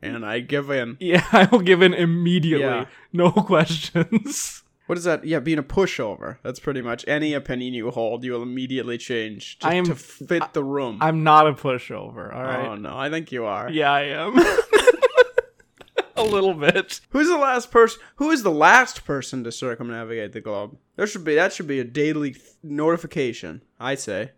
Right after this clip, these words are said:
Speaker 2: I bet it doesn't change that often.
Speaker 1: Probably not. There's no reason to do that. You know what I mean? 'Cause you run out of ways to do it. To where, like, okay, it's been done. Hot air balloon, maybe?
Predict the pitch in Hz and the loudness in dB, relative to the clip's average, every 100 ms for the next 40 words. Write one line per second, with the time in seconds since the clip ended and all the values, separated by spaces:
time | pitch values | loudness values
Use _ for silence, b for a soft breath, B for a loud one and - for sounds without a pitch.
0 | _ _ 156 175 240 226 175 160 135 147 | _ _ -2 2 4 4 2 0 -4 -4
1 | 135 131 120 107 101 - 69 104 - - | -4 -4 -2 -2 -4 -6 -14 -16 -10 2
2 | 165 170 147 143 147 127 - _ 151 147 | 4 4 2 -2 -2 -4 -8 _ -6 -4
3 | 160 160 151 156 151 131 120 123 151 165 | -2 0 0 -2 -4 -8 -10 -10 -6 -4
4 | 139 104 104 - _ 147 180 147 135 180 | -4 -6 -8 -14 _ -6 -4 -2 -4 -6
5 | 202 180 _ - 170 170 190 190 156 139 | -8 -12 _ -8 -2 4 4 4 2 2
6 | 151 160 147 - 120 156 120 - _ - | 2 2 0 -8 -2 0 0 -6 _ -10
7 | 147 147 139 131 131 135 131 123 - 143 | -2 2 2 0 -2 -4 -4 -6 -6 -6
8 | 120 110 120 131 165 160 151 151 175 190 | -6 -6 -8 2 6 6 4 0 -2 0
9 | 185 196 269 240 | 0 0 -2 -6